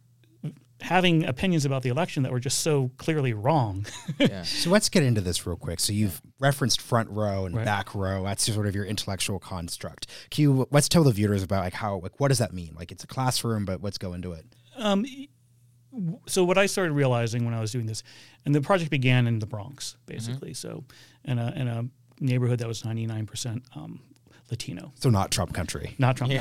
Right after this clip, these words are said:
Speaker 1: country. <laughs> And, um,
Speaker 2: A O C country.
Speaker 1: and that's where,
Speaker 3: <laughs> Yeah.
Speaker 1: and, and that's where I spent three years.
Speaker 2: Yeah.
Speaker 1: Um, it overlapped a little bit of, with A O C's district, but, um, it was a, it was supposed to, basically it was on addiction and homelessness. But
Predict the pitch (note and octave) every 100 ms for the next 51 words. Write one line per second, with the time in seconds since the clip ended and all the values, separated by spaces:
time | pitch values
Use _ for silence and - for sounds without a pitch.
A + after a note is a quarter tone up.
0 | C3+ B2+ B2 - C4+ - - - - A3+
1 | - F3 - - D#3+ E3 F3 D3+ C#3 C#3+
2 | - E3+ - F#3+ F3+ D3+ E3 F#3+ D#3 F3
3 | D#3 D3 E3+ A3 D3+ D3+ D3+ B2+ B2+ A#2
4 | - A2+ A#2+ G#2 - - E2 E2 _ -
5 | C#3 B2 A#2+ B2+ - D#3+ E3+ G3 E3+ C#3+
6 | C#3 B2+ A#2 A2+ A2 A2+ - A2+ A2 G#2+
7 | - - - - - - - - - C#3+
8 | B2+ B2 - - _ _ _ _ _ -
9 | F3+ E3 D3+ - F3+ F3 F#3+ F#3 - F3+
10 | E3+ F#3 D#3 C3 B2 A2 G#2 A#2+ A#2 A2+
11 | G#2+ A2 A2 - B2+ - - - - _
12 | _ _ _ _ _ - C#3+ D#3 -